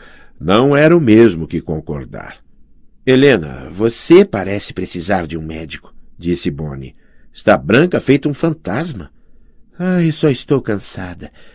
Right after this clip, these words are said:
disse Helena. "Foi um longo dia." "Meu conselho é que vá para casa e durma.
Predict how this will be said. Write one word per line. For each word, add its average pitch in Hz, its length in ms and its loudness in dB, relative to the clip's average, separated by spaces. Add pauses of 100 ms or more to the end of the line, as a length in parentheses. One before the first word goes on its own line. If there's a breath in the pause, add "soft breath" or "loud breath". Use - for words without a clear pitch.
(140 soft breath)
disse 90 340 -4
Helena. 67 440 -6 (400)
"Foi 110 320 6
um 117 120 2
longo 117 360 2
dia." 98 420 -4 (840)
"Meu 113 180 4
conselho 139 480 4
é 120 40 2
que 110 180 -2
vá 104 180 -2
para 98 240 -4
casa 120 420 4
e 87 60 -2
durma. 67 460 -14